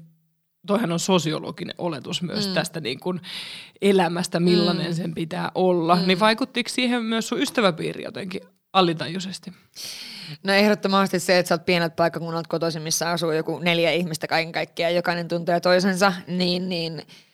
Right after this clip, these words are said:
Speaker 2: toki se, että sä oot sieltä kotoisin, siis mun luokkakavereita, niin ne saattaa olla sillä, että niillä on neljä lasta tai ne on toisella rundilla jo tai,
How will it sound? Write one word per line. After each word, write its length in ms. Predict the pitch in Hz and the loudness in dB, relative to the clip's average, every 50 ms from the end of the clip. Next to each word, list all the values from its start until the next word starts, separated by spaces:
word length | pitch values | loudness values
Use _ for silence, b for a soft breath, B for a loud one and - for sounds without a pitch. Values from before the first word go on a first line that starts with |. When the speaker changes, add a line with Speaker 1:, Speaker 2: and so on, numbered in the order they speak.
| b b b b b _ _ _ _ - | b b b b b _ _ _ _ 0
Speaker 2:
toki 340 | 180 175 175 - 180 175 | 0 0 2 2 0 0
se, 120 | 156 175 160 | 2 0 0
että 120 | 156 - | 0 0
sä 60 | - | 0
oot 140 | 160 160 - | 0 0 0
sieltä 240 | - 175 147 - 175 | 0 0 0 0 0
kotoisin, 440 | - 170 156 165 156 165 175 175 151 | 0 0 2 2 2 2 2 2 0
siis 160 | 165 170 151 | -2 -2 0
mun 180 | 180 185 185 180 | 2 2 4 6
luokkakavereita, 680 | 180 175 175 - 147 170 170 156 156 151 147 143 147 | 6 4 4 2 0 0 2 2 4 2 2 0 0
niin 180 | 147 151 156 160 | -4 -4 -4 -2
ne 60 | 170 | 0
saattaa 320 | 170 160 165 - - 156 | 0 0 0 0 0 0
olla 80 | 147 156 | 0 0
sillä, 200 | 156 - 165 190 | 0 -2 -2 -2
että 80 | 190 175 | 0 0
niillä 120 | 160 170 | -2 0
on 60 | 170 | 2
neljä 300 | 175 175 175 170 160 156 | 4 4 4 4 4 2
lasta 360 | 165 170 165 156 - - 160 | 2 0 0 -2 -2 -2 -2
tai 180 | 156 156 156 160 | 0 0 0 0
ne 80 | 165 165 | 0 -2
on 100 | 175 165 | 0 4
toisella 380 | 185 185 180 165 180 165 165 | 4 6 6 6 4 4 2
rundilla 480 | 160 175 170 165 165 165 135 139 156 160 | 2 0 -2 -2 -2 -2 -2 -2 -2 -2
jo 120 | - 165 160 | 0 -2 -2
tai, 320 | - - - - - | -2 -2 -2 -2 -2